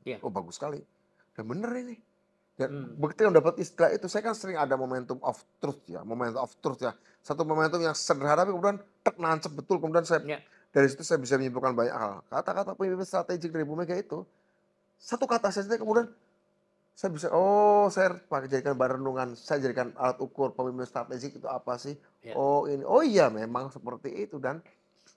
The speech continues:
Speaker 2: momentumnya secara global juga memang membutuhkan pemimpin seperti itu juga.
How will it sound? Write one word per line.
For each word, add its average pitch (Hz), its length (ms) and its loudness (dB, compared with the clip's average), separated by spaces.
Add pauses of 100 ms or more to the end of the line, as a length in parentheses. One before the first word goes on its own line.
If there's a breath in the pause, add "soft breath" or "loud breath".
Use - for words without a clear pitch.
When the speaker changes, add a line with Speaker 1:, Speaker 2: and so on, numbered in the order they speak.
(200)
Speaker 2:
momentumnya 139 760 -4
secara 120 400 0 (160)
global 107 420 -2
juga 110 260 -6
memang 110 300 -6
membutuhkan 101 480 -12
pemimpin 98 420 -12
seperti - 460 -16
itu 87 240 -18
juga. 82 240 -20